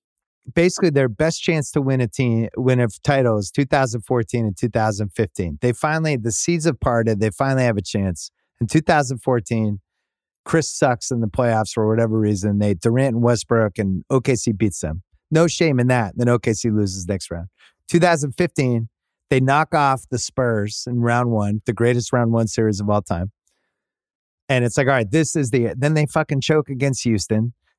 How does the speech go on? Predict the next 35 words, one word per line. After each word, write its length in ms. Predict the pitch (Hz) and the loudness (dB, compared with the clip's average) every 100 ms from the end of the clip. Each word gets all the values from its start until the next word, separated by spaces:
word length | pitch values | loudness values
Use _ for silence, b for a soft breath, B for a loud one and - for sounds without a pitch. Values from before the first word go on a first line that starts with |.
| _ | _
And 160 | 151 147 | 0 2
then 140 | 147 | 2
that 220 | 143 151 | 4 4
era's 360 | 139 123 110 95 | 4 2 0 0
over. 400 | 101 87 104 117 _ _ _ _ _ _ _ _ _ _ _ _ _ _ _ _ | -2 0 -2 -4 _ _ _ _ _ _ _ _ _ _ _ _ _ _ _ _
And 160 | 160 151 | 2 2
this 200 | 165 190 | 0 0
is 120 | 160 | -2
a 60 | |
franchise, 800 | 151 165 175 202 165 135 127 110 | 0 2 2 2 2 4 2 0
especially 480 | 120 - 147 - 156 | -4 0 0 0 0
with 140 | 135 | 0
this 200 | 123 120 | 0 0
owner, 280 | 131 139 131 | 2 2 0
Ballmer, 640 | 101 123 151 151 104 110 123 _ _ | 2 2 2 0 0 -2 -6 _ _
who's 280 | 131 127 110 | -2 -2 0
like, 120 | 120 | -2
"I'm 140 | 107 139 | 0 -2
gonna 140 | 160 | 0
be 80 | 156 | 0
the 100 | 139 | 0
hero, 420 | 113 113 110 113 | 0 0 2 0
put 280 | 110 156 - | 0 -2 -2
the 60 | 156 | 0
cape 280 | - 135 127 | 2 2 2
on. 360 | 123 120 120 - _ _ 135 | 0 -2 -4 -12 _ _ -2
I'm 140 | 143 | 0
gonna 120 | 151 | 0
be 100 | 147 | 2
the 120 | 139 | 2
one 160 | 135 127 | 2 0
that 140 | 117 | -2
saves 340 | - 147 170 147 | 0 0 0 0
all 180 | 110 95 | 0 0
this." 440 | 95 110 - | 0 -2 -4